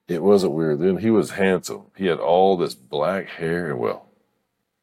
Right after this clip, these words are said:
let's just say he could have been your dad.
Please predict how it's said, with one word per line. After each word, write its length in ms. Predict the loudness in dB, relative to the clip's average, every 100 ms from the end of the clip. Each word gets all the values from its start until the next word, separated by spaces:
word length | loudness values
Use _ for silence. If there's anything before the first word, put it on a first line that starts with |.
| _ _ _ -18
let's 220 | -12 -8
just 200 | -4 -2
say 220 | 2 2
he 280 | 2 0 -2 -8
could 220 | -6 -4
have 160 | -4 -8
been 240 | -10 -10
your 220 | -14 -16
dad. 560 | -12 -12 -12 -14 -20 -20